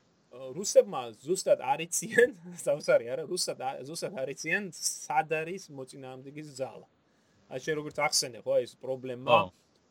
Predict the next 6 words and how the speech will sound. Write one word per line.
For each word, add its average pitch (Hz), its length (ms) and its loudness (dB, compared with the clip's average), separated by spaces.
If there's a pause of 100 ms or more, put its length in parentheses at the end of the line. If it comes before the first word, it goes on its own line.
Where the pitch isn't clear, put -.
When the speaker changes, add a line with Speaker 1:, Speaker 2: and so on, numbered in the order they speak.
Speaker 1:
ა, 117 140 -14 (600)
სადაზვერვოს 127 800 0
ქსელის, 123 840 -10
ინფორმაციის 123 840 -8
მოპოვების, 120 760 -6
ხო? 156 140 -10